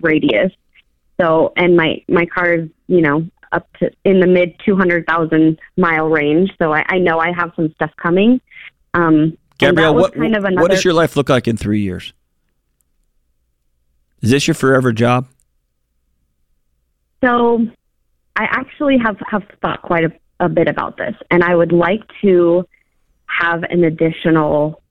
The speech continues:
Speaker 1: whether that's a, an independent contractor or an employee to help me run this business.
Speaker 2: Mm-hmm.
Speaker 1: But I also started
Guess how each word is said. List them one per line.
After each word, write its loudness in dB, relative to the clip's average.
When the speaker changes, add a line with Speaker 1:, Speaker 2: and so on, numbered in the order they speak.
Speaker 1:
whether 0
that's -4
a, -2
an 4
independent 0
contractor -2
or 0
an 2
employee 0
to -2
help -4
me 2
run 0
this 2
business. 0
Speaker 2:
Mm-hmm. -6
Speaker 1:
But 0
I -2
also -4
started 0